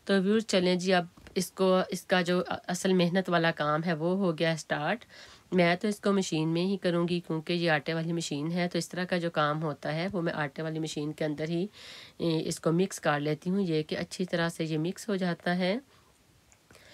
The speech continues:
और अगर आप हाथ से इसको मलना चाहें तो आप हाथ पे ग्लव्स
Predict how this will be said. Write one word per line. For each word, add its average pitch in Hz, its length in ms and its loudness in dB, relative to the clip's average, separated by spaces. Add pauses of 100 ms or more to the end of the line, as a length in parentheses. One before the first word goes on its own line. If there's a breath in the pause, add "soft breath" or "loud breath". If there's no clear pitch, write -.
(260 loud breath)
और 196 120 4
अगर 190 360 2
आप 185 400 0 (260)
हाथ 170 240 2
से - 160 -4
इसको 190 220 -2
मलना 160 280 2
चाहें 160 400 -2
तो 175 100 -2
आप 156 200 2
हाथ 143 220 -4
पे 151 180 -6
ग्लव्स 151 320 -4